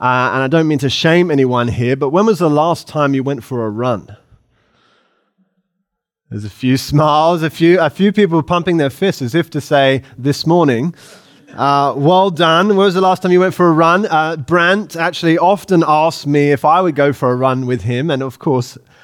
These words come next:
I say no because, um, I don't wanna, uh, embarrass him.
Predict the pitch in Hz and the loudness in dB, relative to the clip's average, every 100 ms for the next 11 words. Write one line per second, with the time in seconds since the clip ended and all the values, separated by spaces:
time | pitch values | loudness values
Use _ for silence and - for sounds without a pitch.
0 | _ 131 131 143 120 135 123 110 127 127 | _ -6 -4 -2 -2 0 0 -2 -4 -6
1 | 127 107 - - - _ - _ - 120 | -8 -8 -12 -20 -20 _ -20 _ -6 -2
2 | 113 110 131 147 147 131 123 117 117 - | -2 -2 -2 0 0 0 -2 -2 -4 -8
3 | _ 117 110 107 104 110 - _ _ 131 | _ -10 -8 -6 -8 -12 -18 _ _ -4
4 | 120 110 104 - 131 101 131 | 0 0 -2 -2 -4 -2 -8